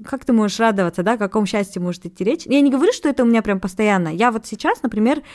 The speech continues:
отлавливаю это, и я себе позволяю радоваться. Я считаю, что эгоизм, здоровый эгоизм — это хорошо. Мо-, нужно думать в первую очередь о себе. Мы всё равно в итоге,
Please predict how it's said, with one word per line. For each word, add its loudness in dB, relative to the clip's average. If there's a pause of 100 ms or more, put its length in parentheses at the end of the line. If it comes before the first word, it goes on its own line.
(240)
отлавливаю 0
это, -2
и -2
я 2
себе -2
позволяю 0
радоваться. -2 (200)
Я 0
считаю, -2
что -2
эгоизм, 0
здоровый 0
эгоизм — -2
это -6
хорошо. -4 (300)
Мо-, 2
нужно 2
думать -2
в -20
первую -2
очередь -6
о -8
себе. -2
Мы 0
всё -2
равно 2
в -6
итоге, 0